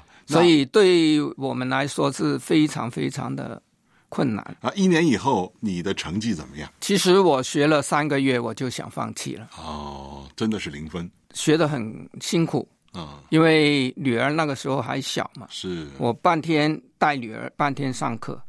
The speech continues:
Speaker 1: 嗯，嗯。
Speaker 2: 晚上很早就让女儿睡觉。
Speaker 1: 然后就
Speaker 2: 然后我就跟太太一起就语言
Speaker 1: 练习，啊。
Speaker 2: 做作业。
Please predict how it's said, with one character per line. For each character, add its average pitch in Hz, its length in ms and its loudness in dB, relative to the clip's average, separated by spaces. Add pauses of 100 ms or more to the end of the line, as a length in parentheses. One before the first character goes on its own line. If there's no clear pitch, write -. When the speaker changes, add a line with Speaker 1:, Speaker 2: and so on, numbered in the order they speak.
Speaker 1:
嗯， 110 320 0
嗯。 - 20 -6
Speaker 2:
晚 107 180 0
上 135 340 0 (520)
很 147 260 0
早 117 220 2
就 135 140 -6
让 135 260 -2
女 107 120 -8
儿 113 120 -6
睡 123 240 -6
觉。 107 260 -4 (460)
Speaker 1:
然 - 140 -14
后 - 80 -10
就 92 40 -4
Speaker 2:
然 135 140 2
后 151 160 4
我 123 160 -4
就 117 480 -4 (260)
跟 131 300 0
太 143 180 -4
太 131 220 -2
一 117 220 -4
起 - 260 -8
就 120 340 -4 (420)
语 117 180 2
言 117 220 -2
Speaker 1:
练 - 20 -2
习， - 120 -6 (120)
啊。 160 180 -12
Speaker 2:
做 143 160 2
作 117 180 -6
业。 120 220 -8